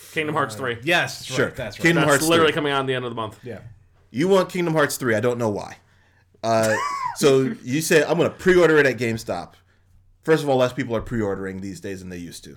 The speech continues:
Speaker 2: Right. P-, no, pe-,
Speaker 3: Just in general.
Speaker 2: Yeah. People
Speaker 1: 'Cause they
Speaker 2: don't
Speaker 1: realize it's bullshit.
Speaker 2: What's it do?
Speaker 3: It doesn't really do anything for
Speaker 1: No.
Speaker 3: you. So you pre-order it because you want it at midnight.
Speaker 1: Yeah.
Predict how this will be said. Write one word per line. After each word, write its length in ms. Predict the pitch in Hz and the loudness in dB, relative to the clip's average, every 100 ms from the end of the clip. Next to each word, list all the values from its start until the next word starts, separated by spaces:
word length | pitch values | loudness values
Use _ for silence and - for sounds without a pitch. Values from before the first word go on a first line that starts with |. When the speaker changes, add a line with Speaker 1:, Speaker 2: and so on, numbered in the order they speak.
| - | -18
Speaker 2:
Right. 220 | 104 73 - - | -18 -18 -20 -20
P-, 80 | 123 | -14
no, 120 | 123 | -14
pe-, 160 | - 147 | -8 -2
Speaker 3:
Just 200 | 165 165 | 0 0
in 140 | 135 | 0
general. 400 | 135 110 87 - | 0 0 -4 -12
Speaker 2:
Yeah. 180 | 120 - _ _ | -14 -16 _ _
People 200 | 131 117 | -16 -12
Speaker 1:
'Cause 100 | - | -4
they 60 | 185 | 0
Speaker 2:
don't 80 | 185 | 2
Speaker 1:
realize 560 | 190 185 156 143 139 | 4 4 4 2 -2
it's 220 | 143 135 - _ _ | -6 -12 -18 _ _
bullshit. 380 | 147 - 104 95 | -6 -6 -10 -10
Speaker 2:
What's 180 | 139 | -10
it 120 | 151 131 | -10 -8
do? 220 | 101 - _ _ _ _ _ | -10 -12 _ _ _ _ _
Speaker 3:
It 40 | - | -4
doesn't 220 | 120 120 | -2 0
really 140 | 113 | -2
do 120 | 107 104 | -2 -4
anything 240 | 90 87 | -6 -12
for 140 | - | -12
Speaker 1:
No. 80 | - | -14
Speaker 3:
you. 120 | 69 - _ _ _ _ _ _ _ _ - | -14 -20 _ _ _ _ _ _ _ _ -2
So 320 | 151 131 123 | 2 2 0
you 120 | 117 | -8
pre-order 440 | - 185 180 165 170 | -6 2 4 6 4
it 120 | 160 | 0
because 240 | 131 131 | -4 -4
you 60 | 123 | -2
want 200 | 139 135 | -2 0
it 40 | 127 | 0
at 140 | 117 | -2
midnight. 440 | 117 95 82 62 _ _ | -4 -4 -10 -16 _ _
Speaker 1:
Yeah. 220 | 101 | -14